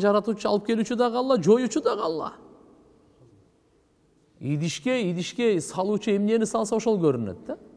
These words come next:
Бул алам, кажеттин идиштери, Алла эмнени салса, ошо көрүнөт.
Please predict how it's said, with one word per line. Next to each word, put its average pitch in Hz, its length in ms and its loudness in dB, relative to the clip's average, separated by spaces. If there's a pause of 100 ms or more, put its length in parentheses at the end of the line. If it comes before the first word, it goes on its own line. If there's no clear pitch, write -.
(540)
Бул 117 140 -6
алам, 151 560 -2
кажеттин 190 560 -2
идиштери, 269 480 -2
Алла 185 320 2
эмнени 240 320 -2
салса, 226 240 -2
ошо 233 160 -4
көрүнөт. 294 400 -8